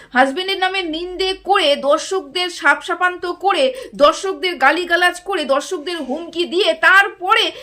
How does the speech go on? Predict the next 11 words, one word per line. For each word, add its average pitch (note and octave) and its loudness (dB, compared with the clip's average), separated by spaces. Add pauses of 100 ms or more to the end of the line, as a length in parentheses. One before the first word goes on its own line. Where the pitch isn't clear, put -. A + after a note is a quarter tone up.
(100)
সেই G#4+ 2
ভিডিওগুলোই F#4 -2
আবার E4+ 2
কাট D#4 2
কাট F#4 0 (100)
করে E4+ -2 (300)
টাইটেল G4+ 2
দিয়ে E4+ -2 (100)
আপলোড F4 0
করে F#4+ 4 (480)
মনিটাইজেশনটা F#4+ 0